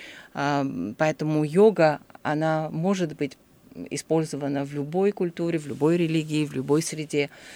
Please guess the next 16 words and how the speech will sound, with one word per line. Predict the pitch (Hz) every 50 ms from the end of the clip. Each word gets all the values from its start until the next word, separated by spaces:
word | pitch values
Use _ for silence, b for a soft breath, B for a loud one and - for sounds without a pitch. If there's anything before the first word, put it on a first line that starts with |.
| B B B B B B -
А, | 139 143
всегда | - - 175 160 160 180 185 185 180
найду-, | 175 160 151 156 151 139 - - 175 180 165
найдутся | - 165 165 165 156 139 165 160 - - - 139 135 120 - - -
пути | 156 156 - - - 214 208 165 147
и | 151
возможности | 147 151 151 151 175 202 220 220 - 175 165 147 - - - 147
влиять | 139 151 151 151 156 156 151 147 - -
на | 143 139 143
те | 139 - - 214 226
специфические | - - - 170 - 156 147 165 143 131 - 139 - - - 147 143 139 131 127 113 117 120 117 113 120
качества, | - 156 151 - - 156 - - 139
которые | - 135 131 156 156 151 147 151
для | 135 131 131 131 131 131
данной | 127 143 143 143 143 135
культуры | - 143 131 - 135 131 120 110 -